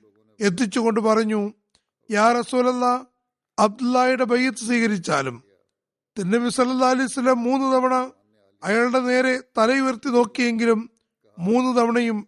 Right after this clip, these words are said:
നബി സല്ലല്ലാഹു അലൈഹി വസല്ലം നിരാകരിച്ചു. ഏതായാലും അവസാനം അയാളുടെ ബയ്യത്ത് സ്വീകരിച്ചു. തുടർന്ന്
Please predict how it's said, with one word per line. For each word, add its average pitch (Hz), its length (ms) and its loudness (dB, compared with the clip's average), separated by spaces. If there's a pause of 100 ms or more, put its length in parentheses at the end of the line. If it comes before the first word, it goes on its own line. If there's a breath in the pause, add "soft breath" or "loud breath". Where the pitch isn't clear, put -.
(160)
നബി 190 120 0
സല്ലല്ലാഹു 233 420 0
അലൈഹി 220 140 0
വസല്ലം 208 480 -2
നിരാകരിച്ചു. 196 720 -2 (1040)
ഏതായാലും 262 720 2
അവസാനം 262 680 0
അയാളുടെ 254 280 0
ബയ്യത്ത് 262 380 -2
സ്വീകരിച്ചു. 190 600 -2 (680)
തുടർന്ന് 247 480 2